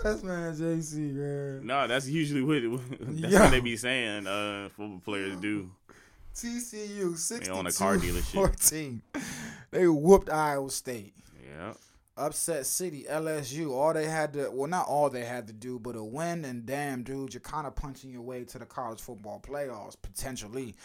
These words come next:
Speaker 1: But, man, thirty-eight twenty-three, they got mollywopped.
Speaker 2: They was talking all that trash about Coach Ed for no reason.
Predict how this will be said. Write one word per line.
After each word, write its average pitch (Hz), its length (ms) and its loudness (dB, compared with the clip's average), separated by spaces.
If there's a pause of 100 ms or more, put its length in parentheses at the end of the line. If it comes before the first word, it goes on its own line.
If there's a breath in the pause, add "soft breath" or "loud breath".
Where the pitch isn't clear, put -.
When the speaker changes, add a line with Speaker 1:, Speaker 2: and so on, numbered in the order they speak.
(300 loud breath)
Speaker 1:
But, 98 160 -10
man, 117 340 -6
thirty-eight 135 540 -4
twenty-three, 135 560 -10
they 135 120 -6
got 120 160 -8
mollywopped. 110 640 -8
Speaker 2:
They 107 100 -10
was 95 160 -12
talking 90 220 -4
all 90 180 0
that 92 180 0
trash 90 260 -2
about 82 340 -4
Coach 87 300 -6
Ed 82 340 -4
for - 120 -16
no 82 180 -8
reason. 82 440 -8